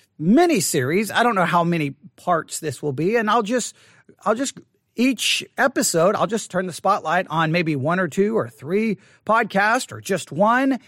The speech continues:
and we'll, we'll, I'll grab an episode and we'll review an episode. We'll talk about it. We'll see what we can learn from it so that everyone can hear it.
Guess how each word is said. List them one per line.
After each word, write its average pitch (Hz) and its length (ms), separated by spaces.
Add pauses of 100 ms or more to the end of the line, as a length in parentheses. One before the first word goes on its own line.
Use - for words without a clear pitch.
(200)
and 175 380
we'll, 214 320 (260)
we'll, 208 300
I'll 214 160
grab 180 520
an 175 200
episode 226 640
and 170 140
we'll 190 160
review 175 400
an 233 100
episode. 233 500
We'll 160 140
talk 202 300
about 208 260
it. 160 80
We'll 165 100
see 190 140
what 185 140
we 175 100
can 165 180
learn 208 260
from 240 260
it 247 120 (200)
so 208 160
that 190 160
everyone 208 480
can 165 260
hear 214 340
it. 285 160